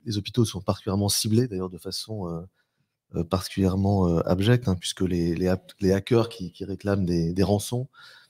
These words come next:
euh, se disent que, comme l'impact, euh, là, on parle carrément de, de vie ou de mort sur, euh, les patients,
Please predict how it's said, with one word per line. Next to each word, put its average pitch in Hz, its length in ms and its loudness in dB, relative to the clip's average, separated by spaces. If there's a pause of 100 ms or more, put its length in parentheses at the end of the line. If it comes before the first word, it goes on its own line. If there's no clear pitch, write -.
(220)
euh, 90 120 4
se 104 140 4
disent 107 340 2
que, 92 300 4
comme 101 260 6
l'impact, 95 500 4 (340)
euh, 82 400 -2 (440)
là, 98 80 0
on 92 40 0
parle 92 180 0
carrément 92 280 2
de, 90 120 0
de 90 120 0
vie 98 180 0
ou 95 60 2
de 92 80 2
mort 95 240 2
sur, 85 220 -4
euh, 80 40 -4
les 87 100 -6
patients, 120 360 -4